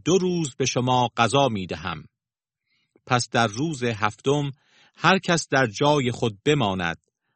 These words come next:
و از خیمه‌اش بیرون نیاید. بنابراین مردم در روز هفتم به استراحت پرداختند. بنی اسرائیل اسم این غذا را منّا گذاشتند. منّا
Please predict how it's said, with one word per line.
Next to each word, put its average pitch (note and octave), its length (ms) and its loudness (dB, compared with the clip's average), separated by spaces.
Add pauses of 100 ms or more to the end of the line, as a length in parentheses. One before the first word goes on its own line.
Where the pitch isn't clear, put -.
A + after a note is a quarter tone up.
(160)
و G#2+ 200 -4
از A2 240 -2
خیمه‌اش A2+ 680 0
بیرون G#2 560 -4
نیاید. F2+ 520 -2 (1080)
بنابراین B2 800 2 (280)
مردم B2+ 600 2
در C3 200 2
روز C3+ 380 -2
هفتم A#2+ 680 0 (380)
به A2 260 0
استراحت A#2 720 0
پرداختند. E2+ 1000 -8 (1120)
بنی D3+ 360 2
اسرائیل F3+ 760 0 (180)
اسم F3+ 260 -2
این E3+ 240 -2
غذا C#3+ 380 2
را D3 260 2
منّا A#2+ 520 2
گذاشتند. F2 920 -6 (600)
منّا A#2+ 640 0